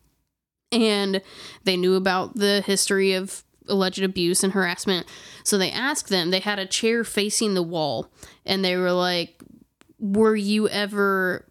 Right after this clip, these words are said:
punished? Were, like, were you ever, uh,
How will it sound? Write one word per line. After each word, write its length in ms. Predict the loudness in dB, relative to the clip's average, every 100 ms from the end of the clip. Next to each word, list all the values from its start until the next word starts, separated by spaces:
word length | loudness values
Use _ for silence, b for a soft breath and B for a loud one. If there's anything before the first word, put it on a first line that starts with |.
| -6
punished? 580 | -2 0 0 -2 -8 -8
Were, 420 | -4 2 4 4
like, 220 | 2 0
were 120 | 2 2
you 200 | 4 2
ever, 500 | 2 0 2 0 -4 b b b b _
uh, 520 | -4 0 0 0 -2